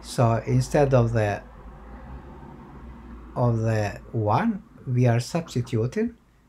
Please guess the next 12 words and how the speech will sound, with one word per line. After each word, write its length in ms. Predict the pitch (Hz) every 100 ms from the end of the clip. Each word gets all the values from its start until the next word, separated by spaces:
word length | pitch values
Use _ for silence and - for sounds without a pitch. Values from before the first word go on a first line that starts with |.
| _ 123
by 280 | 120 117
b 340 | 107 110 107 110
is 240 | 107 98 95
equal 280 | 98 92 92
to 120 | 107
zero. 460 | 120 151 78 - - _ - - _ _ _ _ - - _ - - - - _ _ _ _ - _
So 240 | - - 98
b 220 | 98 107
is 140 | 90
equal 240 | 92 - 87
to 100 | 90
zero. 440 | 95 87 73 117